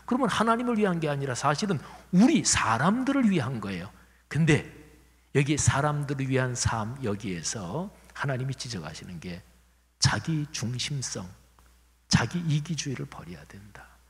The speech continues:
그러니까 남을 배려해야 된다. 다른 사람 입장에서 봐야 된다.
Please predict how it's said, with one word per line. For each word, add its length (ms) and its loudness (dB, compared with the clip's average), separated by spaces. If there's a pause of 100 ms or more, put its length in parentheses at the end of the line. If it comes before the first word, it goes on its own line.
(140)
그러니까 300 -8 (400)
남을 760 4
배려해야 580 -2
된다. 440 -18 (960)
다른 340 8
사람 540 6
입장에서 560 0
봐야 300 -12
된다. 420 -18